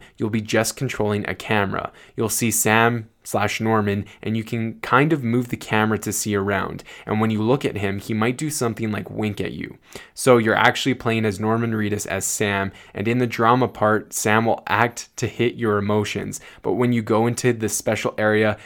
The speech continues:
you'll definitely love Norman. You'll be a Norman <laughs> fan." Basically, prepare for Death Stranding to be very meta.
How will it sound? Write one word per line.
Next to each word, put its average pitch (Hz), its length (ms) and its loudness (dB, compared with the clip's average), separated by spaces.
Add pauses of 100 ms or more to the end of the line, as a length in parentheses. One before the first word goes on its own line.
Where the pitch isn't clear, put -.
(120)
you'll 110 120 -2
definitely 107 420 0
love 101 260 0
Norman. 98 420 -2 (180)
You'll 107 140 -2
be 113 160 2
a 104 60 2
Norman 104 360 0
<laughs> - 160 -14
fan." 90 300 -6 (400)
Basically, 170 400 8
prepare 170 380 8
for 180 160 8
Death 139 260 8
Stranding 117 460 2
to 113 80 -10
be 117 140 -2
very 117 400 4
meta. 107 460 0